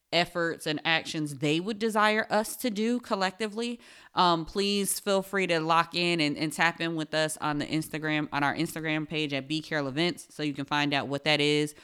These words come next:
when we have more direction on that. Um, but the, the low-hanging fruit that comes to mind is sharing our stories and why, um,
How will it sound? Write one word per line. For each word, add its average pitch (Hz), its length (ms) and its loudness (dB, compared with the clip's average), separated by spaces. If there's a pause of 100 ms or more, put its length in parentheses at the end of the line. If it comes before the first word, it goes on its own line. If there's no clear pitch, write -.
(140)
when 160 220 0
we 156 120 0
have 151 180 2
more 147 160 -2
direction 139 480 -4
on 180 160 0
that. 190 240 2 (960)
Um, 151 360 2 (380)
but 170 360 6
the, 165 160 2
the 151 320 2
low-hanging 180 800 6
fruit 175 300 -4
that 156 180 4
comes 160 280 -2
to 160 100 -2
mind 143 280 0
is 135 80 0
sharing 143 380 -2
our 139 140 -4
stories 135 640 -4 (320)
and 135 380 -2
why, 139 800 6 (340)
um, 139 540 4